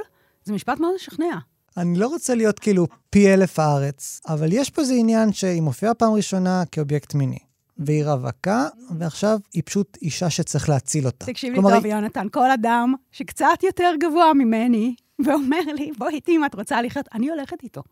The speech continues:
Speaker 2: רשמתי בפניי.
Speaker 1: <laughs> אני מצטערת, ככה החיים שלי עובדים.
Speaker 2: אז בעצם מה-, בשלב הזה אנחנו עם קונור וריס ביחד.
Speaker 1: כן.
Speaker 2: הם, אה, הם ביחד בורחים משוורצנגר, ואז יש סצנה שאני יודע שהיא חשובה לך.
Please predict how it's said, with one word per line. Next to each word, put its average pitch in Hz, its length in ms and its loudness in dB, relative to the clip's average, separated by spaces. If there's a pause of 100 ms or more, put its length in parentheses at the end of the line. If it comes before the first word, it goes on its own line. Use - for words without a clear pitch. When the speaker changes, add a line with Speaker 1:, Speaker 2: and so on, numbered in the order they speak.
(160)
Speaker 2:
רשמתי 160 420 0
בפניי. 151 320 -6 (140)
Speaker 1:
<laughs> - 140 -20
אני 392 120 0
מצטערת, - 600 -10
ככה 269 300 -8
החיים 269 300 -2
שלי 254 200 -6
עובדים. 165 340 -10 (340)
Speaker 2:
אז 160 120 -2
בעצם 185 340 0
מה-, 175 140 0
בשלב 160 420 0
הזה 143 200 2
אנחנו 135 280 -4
עם 131 240 -2 (200)
קונור 151 560 -2 (640)
וריס 131 460 -2
ביחד. 160 420 -6 (300)
Speaker 1:
כן. 175 160 -8 (280)
Speaker 2:
הם, 131 300 -2
אה, 127 60 -2 (420)
הם 139 100 -2
ביחד 139 380 -2
בורחים 135 380 0
משוורצנגר, 208 760 -2 (460)
ואז 156 160 0
יש 151 100 -2
סצנה 156 280 -4
שאני 139 200 -6
יודע 135 180 -4
שהיא - 160 -8
חשובה 131 360 -6
לך. 214 260 -10